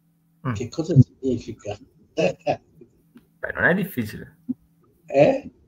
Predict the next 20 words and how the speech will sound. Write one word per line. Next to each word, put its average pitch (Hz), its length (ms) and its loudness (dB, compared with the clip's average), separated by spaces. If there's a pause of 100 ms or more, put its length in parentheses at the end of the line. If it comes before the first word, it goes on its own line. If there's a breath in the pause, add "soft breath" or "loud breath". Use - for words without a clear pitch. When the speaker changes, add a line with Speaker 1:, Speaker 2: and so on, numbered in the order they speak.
(160)
Speaker 1:
Non 104 140 -2
è 151 80 4
difficile. 123 560 -8 (680)
Speaker 2:
Eh, - 320 -2
ti 180 140 -4
spiegamelo 127 640 -2
allora. 87 260 -12 (1600)
Speaker 1:
Beh, - 140 -14 (200)
eh, - 920 -20
nel 98 160 -10
mezzo 113 300 2
del 113 180 2
cammino 120 340 2
di 113 60 -2
nostra 127 280 0
vita 175 240 0
vuol 120 200 0
dire 165 540 0 (640)
a 123 140 6
metà 147 720 4